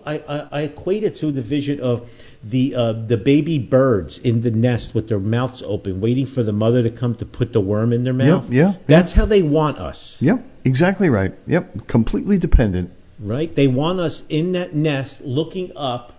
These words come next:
Speaker 1: screaming
Speaker 2: Yep.
Speaker 1: for food,
Speaker 2: Yep.
Speaker 1: screaming for food,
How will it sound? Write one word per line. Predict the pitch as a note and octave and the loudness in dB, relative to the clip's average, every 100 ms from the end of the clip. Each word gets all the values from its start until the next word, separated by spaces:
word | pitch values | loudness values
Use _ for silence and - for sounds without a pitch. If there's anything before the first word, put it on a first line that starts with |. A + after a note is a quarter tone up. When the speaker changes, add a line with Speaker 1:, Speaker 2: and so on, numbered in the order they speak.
| - | -20
Speaker 1:
screaming | - - - D#3 G#3 A#3 B2 D2 - _ | -18 -16 -10 -2 0 0 -2 -6 -18 _
Speaker 2:
Yep. | G#2 B2 D3 | -2 0 2
Speaker 1:
for | D3 | -2
food, | - F#3+ G#3 A2 - | 0 4 4 4 -2
Speaker 2:
Yep. | - | -10
Speaker 1:
screaming | - - A#3 A#3 G#3+ | 0 2 2 0 -4
for | - F#3+ | -4 -6
food, | - G3+ C#3+ C3+ | 0 2 4 2